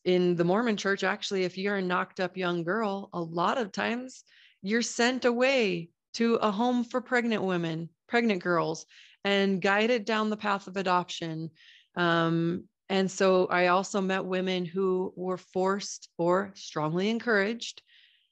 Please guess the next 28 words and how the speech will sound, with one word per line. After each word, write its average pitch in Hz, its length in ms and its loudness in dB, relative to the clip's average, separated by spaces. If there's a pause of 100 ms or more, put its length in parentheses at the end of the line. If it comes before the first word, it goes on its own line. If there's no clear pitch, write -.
(640)
manipulated 180 680 2
is 175 100 -2
a 180 80 2
word 175 200 4
I 175 60 0
feel 175 220 0
like 175 180 -2
comes 175 280 -6
into 175 160 -4
play 180 420 -4 (400)
in 180 160 0
a 175 60 2
lot 175 180 2
of 165 80 -4
these 175 200 -2
stories, 185 480 -4 (680)
to 190 240 0
place 202 460 -2
their 208 120 -2
child 180 360 -4
for 175 100 0
adoption 165 520 -4
when 165 280 -4
they 160 140 -2
did 156 180 -4
not - 180 -6
want 165 340 -6
to. - 120 -10